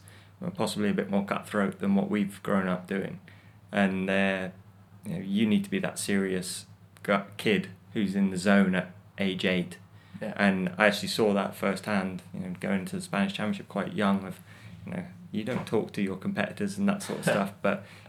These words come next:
Speaker 1: it's just different, isn't it? It's a completely different upbringing. We're there swinging on the monkey, well, on the grandstand monkey bars at Snetterton, uh, and then going out to race for an hour late, an hour later, and, uh, you know, I, I don't think, you know,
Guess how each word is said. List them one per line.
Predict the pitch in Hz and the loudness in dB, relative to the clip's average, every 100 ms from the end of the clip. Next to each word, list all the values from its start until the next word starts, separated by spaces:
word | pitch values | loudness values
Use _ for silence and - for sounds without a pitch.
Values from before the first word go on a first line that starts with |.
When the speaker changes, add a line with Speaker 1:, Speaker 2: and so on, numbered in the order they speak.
| - | 0
Speaker 1:
it's | 110 | 0
just | 120 113 | 2 2
different, | 120 - 107 101 | 4 4 4 4
isn't | 98 98 | 4 2
it? | |
It's | 98 - | 0 -2
a | |
completely | 110 101 92 | 0 2 2
different | 104 101 98 | 2 2 0
upbringing. | - - 107 101 95 | -2 -2 2 4 4
We're | 101 104 | 4 4
there | 98 95 | 4 2
swinging | 92 - 104 101 95 | 0 0 4 6 4
on | 95 | 0
the | |
monkey, | 95 98 98 - - | 4 4 4 -2 -2
well, | 98 90 92 | 0 0 0
on | 98 | 2
the | 92 92 | 2 0
grandstand | - 113 113 - 104 98 | 4 4 6 6 6 8
monkey | 101 107 104 | 6 4 0
bars | 101 98 101 107 | 2 2 2 0
at | 101 | -4
Snetterton, | - 107 92 107 104 - - - - - - - - - | 0 0 0 0 -2 -4 -18 -20 -20 -20 -20 -20 -4 0
uh, | 107 - | 0 0
and | 110 113 | 2 4
then | 110 | 6
going | 104 | 6
out | 101 101 | 6 4
to | 104 | 4
race | 107 107 | 4 4
for | - | 2
an | 101 | 2
hour | 95 98 95 | 4 4 4
late, | 101 101 - | 4 2 -2
an | 104 104 | 4 6
hour | 101 98 | 8 8
later, | 101 104 101 | 4 2 0
and, | 92 92 92 92 | -2 -2 -2 -4
uh, | 95 92 90 90 90 - - | -4 -4 -2 -4 -6 -10 -8
you | |
know, | 92 92 95 - | -6 -6 -6 -2
I, | |
I | 98 | 2
don't | 98 95 | 2 2
think, | 104 98 98 | 0 0 -2
you | |
know, | 98 | -4